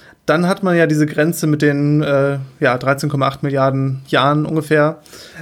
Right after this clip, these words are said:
Ähm, wenn man sich aber anguckt, wie die wirkliche Entfernung ist, und das ist immer so ein bisschen schwer sich vorzustellen, aber so die, die, die räumliche Entfernung wirklich ist,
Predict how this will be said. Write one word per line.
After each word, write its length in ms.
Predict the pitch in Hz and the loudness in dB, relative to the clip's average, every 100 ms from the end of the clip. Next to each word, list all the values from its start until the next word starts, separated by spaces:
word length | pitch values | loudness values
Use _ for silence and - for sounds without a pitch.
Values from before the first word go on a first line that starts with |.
| - | -4
Ähm, 360 | 151 143 151 | 0 0 0
wenn 120 | 143 151 | 0 2
man 180 | 190 | 2
sich 160 | 175 170 | 0 0
aber 180 | 160 147 | 0 0
anguckt, 540 | 170 185 180 175 - - - - | 0 -2 -2 -4 -6 -20 -20 -12
wie 180 | - 165 | 0 2
die 240 | 156 147 139 | 2 0 0
wirkliche 680 | 190 247 - 156 131 135 135 _ - _ | 0 -2 0 2 2 0 -6 _ -20 _
Entfernung 520 | 156 147 151 139 135 | -6 -4 -2 0 0
ist, 100 | 135 | 0
und 60 | 143 | -2
das 100 | 143 | -2
ist 140 | 143 | -2
immer 120 | 147 139 | -2 -2
so 80 | |
ein 40 | 135 | -2
bisschen 500 | 139 147 139 143 135 - | 0 0 0 -2 -8 -14
schwer 240 | - - 151 | -8 0 0
sich 140 | 135 | 0
vorzustellen, 480 | - 165 170 - 135 | -2 0 0 0 0
aber 100 | 139 | 0
so 100 | 135 | 0
die, 220 | 139 139 139 - - | 0 -2 -6 -14 -2
die, 160 | 147 | 0
die 120 | 147 147 | 0 -2
räumliche 440 | 143 180 220 214 | 0 2 2 2
Entfernung 400 | 160 165 165 143 | 0 0 0 0
wirklich 300 | 131 139 151 | -2 -4 -4
ist, 320 | 151 175 - | -4 -6 -8